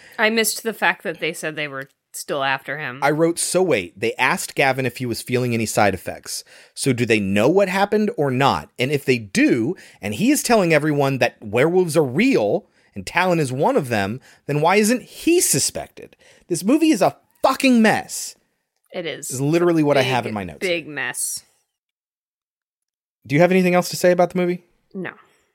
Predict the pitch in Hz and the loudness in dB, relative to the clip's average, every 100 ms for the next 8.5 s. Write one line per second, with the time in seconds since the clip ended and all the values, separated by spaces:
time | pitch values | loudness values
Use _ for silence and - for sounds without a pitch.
0 | _ _ _ _ _ _ _ _ 139 170 | _ _ _ _ _ _ _ _ 0 2
1 | 170 165 151 139 135 131 120 127 127 78 | 2 4 4 2 2 0 -2 0 0 -2
2 | - - - _ _ _ _ _ - 214 | -8 -10 -12 _ _ _ _ _ 0 0
3 | 202 - 180 185 269 466 640 - - - | -2 -4 0 0 0 -8 -8 -14 -20 -20
4 | _ - _ - 131 156 160 139 139 123 | _ -20 _ -2 0 0 0 4 4 4
5 | 101 - - 80 - 104 233 214 160 185 | -2 -2 -4 -8 -14 -14 -14 -10 -6 -6
6 | 214 - - 233 226 226 226 175 208 208 | -8 -14 -6 0 2 4 4 6 4 4
7 | 175 123 165 170 165 175 160 143 165 151 | 2 2 4 4 2 0 0 0 -2 -2
8 | 139 110 113 110 | 0 2 2 0